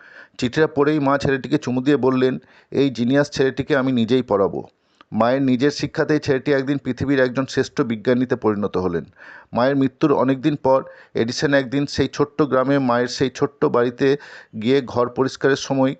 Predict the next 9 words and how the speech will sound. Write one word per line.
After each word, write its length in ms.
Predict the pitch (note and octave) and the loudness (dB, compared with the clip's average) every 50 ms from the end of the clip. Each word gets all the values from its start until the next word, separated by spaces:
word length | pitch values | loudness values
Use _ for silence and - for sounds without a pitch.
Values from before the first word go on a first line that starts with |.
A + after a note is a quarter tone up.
| _ _ _ _ - - | _ _ _ _ -14 -14
স্কুলের 340 | - - - C#3 C3+ C#3 C#3 | -12 -8 -4 0 0 0 0
প্রিন্সিপালের 500 | - B2+ B2 B2+ - C#3 C3+ C3+ C3 - | 0 -4 -6 -4 -2 0 2 2 2 2
চিঠিটা 280 | - B2 B2 A#2+ C3+ | 0 -2 -2 0 -2
পেলেন। 420 | C3 - G#2+ G2 F#2+ E2+ B1+ - - _ - - - _ _ _ | -2 0 0 0 0 0 -2 -6 -14 _ -20 -20 -20 _ _ _
চিঠিখানি 460 | - - A#2+ A#2 C#3+ - D#3 D3 D3 C#3+ | -4 -4 -4 -2 -2 -2 0 0 0 -2
পড়ে 380 | - - C#3 C#3 D3 D#3 E3 - - _ _ _ _ _ _ _ _ - | -2 0 2 2 2 0 0 -4 -10 _ _ _ _ _ _ _ _ -10
এডিসন 380 | - A#2+ B2 A#2+ A#2 - D#3 D3 | -4 -4 -4 -2 -2 -2 -2 -2
কেঁদে 300 | - - C3+ B2+ B2+ B2+ | -2 -2 0 0 0 0
ফেললেন। 340 | B2 B2+ G#2+ F#2+ F2+ F2 | 0 0 0 0 0 -2